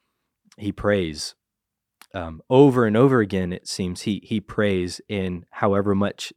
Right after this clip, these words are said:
time he was there. But specifically, "Lord, if it be your will, let, let this cup pass from me, I pray, yet not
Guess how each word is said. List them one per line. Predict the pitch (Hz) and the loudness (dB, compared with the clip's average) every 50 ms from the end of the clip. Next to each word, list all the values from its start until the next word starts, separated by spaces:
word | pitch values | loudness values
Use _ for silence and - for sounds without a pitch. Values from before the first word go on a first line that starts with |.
| _ | _
time | - - 110 101 98 98 95 95 92 - _ | -6 -2 0 0 0 0 0 -2 -6 -8 _
he | _ - - 101 | _ -6 -4 -2
was | 92 92 87 85 85 | -2 -2 -4 -4 -2
there. | 98 98 95 92 87 87 87 87 _ _ _ _ _ _ _ _ _ _ - | -2 0 0 0 -2 -4 -8 -12 _ _ _ _ _ _ _ _ _ _ -8
But | 110 95 98 - - | -2 -2 0 0 -2
specifically, | - - - 104 92 - - - 139 135 - 127 107 - - 92 90 87 85 85 87 _ _ _ _ _ _ _ _ _ _ _ _ _ _ _ _ _ _ _ _ _ _ _ _ _ _ - | -6 -2 0 0 0 2 4 4 4 6 4 2 -2 -2 -6 -6 -6 -6 -8 -10 -12 _ _ _ _ _ _ _ _ _ _ _ _ _ _ _ _ _ _ _ _ _ _ _ _ _ _ -2
"Lord, | 117 107 107 110 107 | 2 4 6 6 4
if | 101 - - | 2 0 -2
it | - - 104 | -10 -8 -4
be | 110 107 104 | -2 -2 -2
your | 101 98 98 95 95 95 95 _ _ _ _ _ _ _ _ - | 0 -2 -2 -2 -2 -4 -6 _ _ _ _ _ _ _ _ -8
will, | 104 104 104 - | -6 -4 -4 -2
let, | 107 107 - - - | -2 -4 -4 -4 -4
let | 123 127 127 - | -2 -2 0 2
this | 123 120 - - | 0 -2 -2 -2
cup | - - 117 117 - - _ - - | 0 2 2 2 2 0 _ -20 -10
pass | - - 110 110 110 - - | -4 0 2 2 2 0 -4
from | - 107 101 101 101 | -4 -4 -2 -2 0
me, | 101 98 98 98 98 - _ _ _ _ _ _ _ _ | -2 -2 -2 -4 -4 -8 _ _ _ _ _ _ _ _
I | - - 95 | -12 -12 -12
pray, | - - - 101 98 | -8 -4 -4 -2 -2
yet | 95 95 101 107 107 - - | -2 0 0 0 0 0 -2
not | 113 104 104 104 104 98 - | -4 0 2 2 2 0 -2